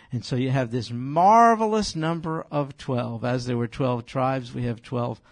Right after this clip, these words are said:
apostles. So, so we read in First Peter, for instance, chapter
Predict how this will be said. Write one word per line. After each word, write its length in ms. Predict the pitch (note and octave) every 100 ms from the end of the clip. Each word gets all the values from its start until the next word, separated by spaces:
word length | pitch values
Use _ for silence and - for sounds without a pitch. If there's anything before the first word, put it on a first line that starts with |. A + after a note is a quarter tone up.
| _ _ _
apostles. 520 | C3 - A#2 G#2 C3+
So, 320 | - D#3+ B2+ - -
so 220 | - - D3
we 120 | C#3
read 200 | D#3+ G3
in 140 | C3
First 380 | B2 F3+ E3+ -
Peter, 360 | - E3 B2 A#2
for 200 | C#3 B2+
instance, 520 | B2 - B2 A2 -
chapter 440 | - B2 - B2